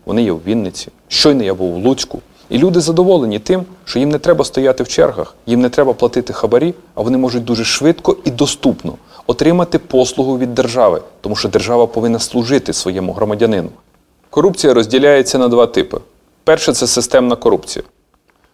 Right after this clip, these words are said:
коли державні мужі, як то прокурори,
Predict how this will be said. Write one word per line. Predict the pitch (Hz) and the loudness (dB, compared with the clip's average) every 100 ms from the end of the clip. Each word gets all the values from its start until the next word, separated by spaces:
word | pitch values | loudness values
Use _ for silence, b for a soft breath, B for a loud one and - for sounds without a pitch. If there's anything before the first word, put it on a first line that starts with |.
| - | -2
коли | 117 120 113 | 2 4 2
державні | 120 127 113 151 170 165 | 2 0 4 2 2 0
мужі, | 160 143 - 87 - _ _ _ _ | 0 0 0 -4 -6 _ _ _ _
як | - 113 - | -2 -2 0
то | 113 | -2
прокурори, | - 139 151 120 98 90 | 0 0 2 4 4 2